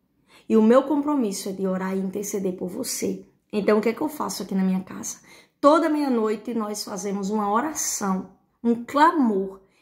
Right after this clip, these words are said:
em prol dos irmãos que nos pedem por oração nos comentários dos nossos vídeos. Não esquece de deixar o teu pedido de oração aí abaixo nos comentários, para que eu possa te inserir no meu clamor,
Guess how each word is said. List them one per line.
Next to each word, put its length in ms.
em 260
prol 640
dos 240
irmãos 320
que 100
nos 160
pedem 280
por 180
oração 480
nos 140
comentários 480
dos 180
nossos 380
vídeos. 420
Não 180
esquece 680
de 120
deixar 320
o 40
teu 120
pedido 320
de 80
oração 360
aí 100
abaixo 280
nos 140
comentários, 680
para 120
que 80
eu 80
possa 300
te 380
inserir 920
no 120
meu 180
clamor, 600